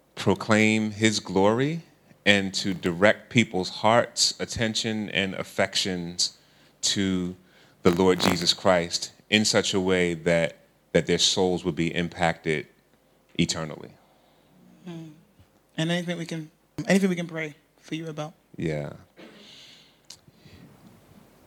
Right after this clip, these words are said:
Speaker 1: So, so, so pray that I would be faithful, um, that I would not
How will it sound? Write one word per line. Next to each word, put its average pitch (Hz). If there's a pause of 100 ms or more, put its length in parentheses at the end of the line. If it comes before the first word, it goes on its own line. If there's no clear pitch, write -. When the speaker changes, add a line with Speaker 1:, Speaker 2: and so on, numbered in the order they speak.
(800)
Speaker 1:
So, 101
so, -
so -
pray 120
that 107
I 92
would 101
be 92
faithful, 120 (1200)
um, 95
that 92
I 95
would 92
not 92